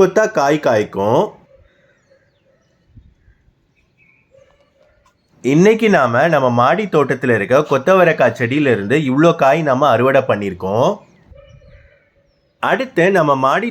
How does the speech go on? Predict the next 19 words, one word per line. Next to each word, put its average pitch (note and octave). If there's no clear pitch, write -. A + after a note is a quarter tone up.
தோட்டத்துல D3+
இருக்க B2
நெய் D#3
மிளகாய் E3
செடி. G#2+
இதுவரைக்கும் F#3+
இந்த D3
நெய் E3
மிளகாய் D#3
செடியில C3+
நிறையவே E3
அறுவடை D#3+
பண்ணி C3+
எடுத்திருக்கோம். C3
இப்ப -
அறுவடை F3
எல்லாமே C#3
முடிஞ்சிருச்சு. C#3+
இதுதான் F3